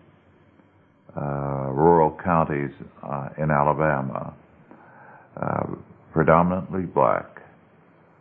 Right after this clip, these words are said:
but with no problems about, uh, the care of needy children or anything of the sort, because believing in the old-time religion,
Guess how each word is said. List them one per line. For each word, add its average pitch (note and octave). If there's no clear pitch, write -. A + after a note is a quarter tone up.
but -
with G#2
no A#2+
problems D2
about, D2
uh, C#2+
the D#2
care E2
of C2+
needy D#2
children D2
or C#2+
anything C#2+
of C2+
the C#2+
sort, A#1+
because E2
believing G#2
in F2+
the F2
old-time F2+
religion, F2